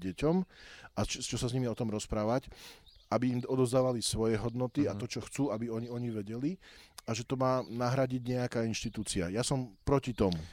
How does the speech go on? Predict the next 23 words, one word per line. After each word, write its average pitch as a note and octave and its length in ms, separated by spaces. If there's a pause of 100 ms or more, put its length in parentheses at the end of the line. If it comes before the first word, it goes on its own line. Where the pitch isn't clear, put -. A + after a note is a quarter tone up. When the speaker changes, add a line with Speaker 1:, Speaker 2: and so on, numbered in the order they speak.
(240)
Speaker 2:
To, G#2 320
to - 0
Speaker 1:
A C3 160
Speaker 2:
sa A2+ 80
mi A2 80
pa-, - 160
aj G#2 160
to, A2 80
aj G2+ 180
ja F#2+ 200
to C3+ 100
tak F#2+ 240
mám, E2+ 240
Speaker 1:
a G2 160
Speaker 2:
ale F#2+ 60
Speaker 1:
tu D#3 80
Speaker 2:
keď D#3+ 100
Speaker 1:
asi C3 80
Speaker 2:
to - 0
tu E3 100
Speaker 1:
myslím, F3 220
že D3+ 140
Speaker 2:
absentuje, G#2+ 340